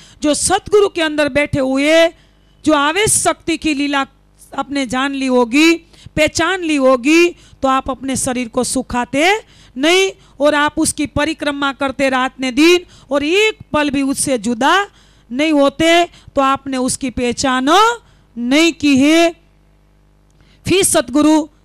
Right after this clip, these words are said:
धनी श्री देवचंद्र जी ने भी बोला कि "हे इंद्रावती,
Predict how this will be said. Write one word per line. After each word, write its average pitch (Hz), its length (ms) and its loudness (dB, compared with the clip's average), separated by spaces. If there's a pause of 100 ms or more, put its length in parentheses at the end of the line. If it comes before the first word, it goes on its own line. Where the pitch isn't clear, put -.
(120)
धनी 269 160 -6
श्री 294 200 -14
देवचंद्र 311 640 -4
जी 277 140 -8
ने 285 140 -10
भी 294 300 -14 (440)
बोला 311 420 2 (500)
कि 302 80 2
"हे 311 180 2
इंद्रावती, 302 720 2